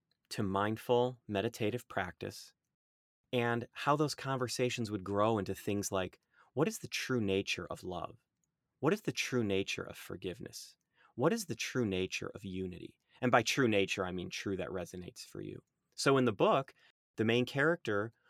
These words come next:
walks through these conversations, and his life doesn't transform by jetting around the world and,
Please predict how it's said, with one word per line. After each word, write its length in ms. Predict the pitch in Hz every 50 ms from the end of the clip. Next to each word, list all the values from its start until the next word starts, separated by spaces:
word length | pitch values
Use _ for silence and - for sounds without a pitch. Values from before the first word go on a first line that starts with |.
| _ _ _ _
walks 520 | - 101 95 101 110 120 127 - - - -
through 220 | - 123 127 135
these 200 | 120 117 107 -
conversations, 960 | - - - 113 110 107 95 101 87 - - 123 135 147 143 - 101 95 90
and 160 | 107 104 98 98
his 180 | 110 98 92
life 380 | 101 101 107 120 143 160 156 -
doesn't 260 | - 123 117 117 110
transform 800 | - - - 120 107 101 95 - - - - 127 127 131 123 110
by 180 | 95 95 92 92
jetting 420 | 90 - - 110 107 113 113 107
around 320 | 101 95 101 104 104 104 101
the 80 | 95
world 460 | 92 92 104 110 117 113 107 104 98 98
and, 180 | 95 95 92